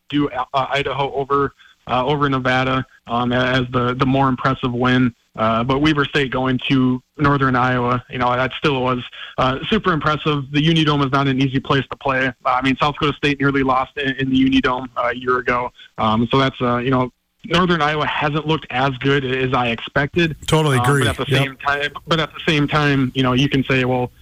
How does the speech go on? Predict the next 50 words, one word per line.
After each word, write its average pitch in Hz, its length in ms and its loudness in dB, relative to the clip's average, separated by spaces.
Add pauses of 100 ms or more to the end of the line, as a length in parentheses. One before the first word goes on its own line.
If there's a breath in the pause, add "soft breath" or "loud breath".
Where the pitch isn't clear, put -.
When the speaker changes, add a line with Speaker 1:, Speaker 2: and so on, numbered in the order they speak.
(160 soft breath)
Speaker 1:
Northern 165 240 2
Iowa, 147 380 0
you 131 80 -2
know, 143 320 0
looked 151 140 -2
like 147 120 -2
a 143 40 0
mess 139 240 0
against 131 240 -2
Weber 131 240 2
State," 131 380 0 (100)
but, 165 240 0 (120)
you 143 100 -6
know, 131 180 -2
why 131 260 -2
do 143 160 -8
they 143 140 2
look 147 160 0
like 139 160 -2
a - 20 -2
mess? 143 300 0
It's 127 100 -18
because 131 260 -4
Weber 135 200 0
State - 200 -2
was 123 140 -2
doing 131 220 0
some 127 120 -2
things 131 280 -2
to 127 60 -4
them, 123 340 -4
you 120 80 -20
know, 120 120 0
that, 120 160 -2
that 127 160 -2 (140)
got 131 180 0
them 127 140 0
all 120 140 2
out 123 100 0
of 120 80 -4
sorts, 127 380 0
you 131 60 0
know, 117 100 0
offensively, 127 580 0
and, 120 140 -2 (260 loud breath)
you - 80 -4
know, 120 160 2
to 127 120 -2 (100)
put 160 240 0
thirty-four-ish 143 1040 0